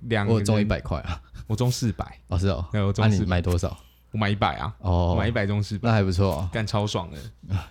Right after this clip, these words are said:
Speaker 1: 但，但我就觉得
Speaker 2: 最爽的不是你啊。
Speaker 1: 啊，对，对。哎，没有，没有。但是我后来，后来看新闻看到说什么，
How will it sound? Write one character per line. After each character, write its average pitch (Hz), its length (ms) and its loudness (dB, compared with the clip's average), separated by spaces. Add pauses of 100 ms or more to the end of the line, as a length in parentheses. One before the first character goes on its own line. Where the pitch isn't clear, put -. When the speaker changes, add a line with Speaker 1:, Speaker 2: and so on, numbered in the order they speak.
Speaker 1:
但， 180 160 0
但 233 100 2
我 151 200 4
就 - 20 0
觉 110 60 6
得 110 60 6
Speaker 2:
最 - 0 -
爽 90 220 2
的 87 80 2
不 90 120 0
是 92 80 6
你 98 140 4
啊。 - 220 -4 (320)
Speaker 1:
啊， - 60 -14 (460)
对， 117 100 0
对。 - 540 -4
哎， 127 40 0
没 139 100 4
有， 147 100 4
没 135 100 2
有。 120 80 4
但 214 160 2
是 208 60 4
我 160 180 4
后 135 140 4
来， 98 240 2
后 147 120 2
来 113 80 2
看 120 200 0
新 113 120 -2
闻 95 120 -2
看 107 140 -2
到 98 140 2
说 101 200 2
什 104 100 2
么， 57 240 -6